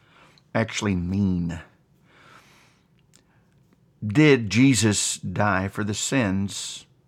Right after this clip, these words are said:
of every individual in the entire world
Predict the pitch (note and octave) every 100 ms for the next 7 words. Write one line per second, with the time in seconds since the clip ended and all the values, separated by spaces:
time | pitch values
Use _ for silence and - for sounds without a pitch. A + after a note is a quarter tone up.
0 | _ _ - A2+ A2 G2+ - A2 A#2+ A#2+
1 | A2 G#2 G2 F#2+ F2+ E2+ F2+ F2+ G2+ G2+
2 | - G2+ G2+ G#2+ G2+ F#2 G2 F2+ F2 E2+
3 | E2+ E2 F2